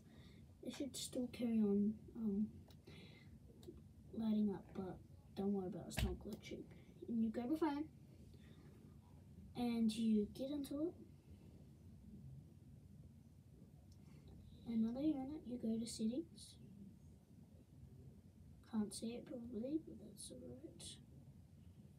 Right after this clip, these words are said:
And go to Bluetooth. And you go all the way to the bottom, and it should say DualShock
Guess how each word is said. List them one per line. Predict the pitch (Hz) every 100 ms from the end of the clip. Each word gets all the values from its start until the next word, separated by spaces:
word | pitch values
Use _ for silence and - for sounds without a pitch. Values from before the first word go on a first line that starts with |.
| - - - - - -
And | 277 247 240 240 240 247 - - -
go | 220
to | 220 220
Bluetooth. | 233 220 220 240 - - - - - - - - - - - - - -
And | 226
you | 226
go | 220 214 214 214 -
all | 226 262
the | 277
way | -
to | -
the | 285
bottom, | 254 233 240 262 - - - - - - - 196 - - -
and | 226
it | 226
should | - - -
say | - - 214 214 208 214 - - - - - - - - - - - - - - - - - - - - - - - 349 339 - - - - - - - 262
DualShock | 262 262 - 262 262